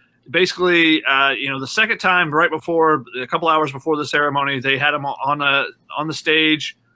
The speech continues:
um, kinda taking questions together. Uh, but then each time they would break out into individual, you know, kinda media day scrums where it's just a, you know, one table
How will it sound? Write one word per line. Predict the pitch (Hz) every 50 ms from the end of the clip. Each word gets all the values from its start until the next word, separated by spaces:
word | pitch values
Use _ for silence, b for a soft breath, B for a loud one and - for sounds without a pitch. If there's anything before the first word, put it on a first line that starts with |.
| _ -
um, | 135 131 131 131 131
kinda | - 151 143 135
taking | - 156 160 147 143 127
questions | - 160 156 - - 147 127 -
together. | - 127 110 139 139 151 156 185 202 220 214 _ _ _ _ _ _ _ _ -
Uh, | - 135
but | 127 123 160 156
then | - 190 202 208 196 185 -
each | 175 202 202 - - -
time | - 180 190 196 196 196 180 165
they | 156
would | 151 147 131 120
break | 117 143 156 170 156 -
out | 156 156 151 147
into | 147 143 135 143
individual, | 120 135 151 151 147 131 139 147 143 135 147 139 139 139 139 135 135 135 -
you | - 131
know, | 127 123
kinda | - 160 170 175
media | 143 131 143 160 165 175 170 170
day | 147 160 156 156
scrums | 156 - - - - 147 151 151 165 170 175 170 -
where | 147 143 139 143
it's | 135 -
just | - 151 135 - -
a, | 147 139 135 117
you | 117 135
know, | 135 131
one | 123 127 139 156 156
table | 147 - 156 156 160 156 156 151 151 147 147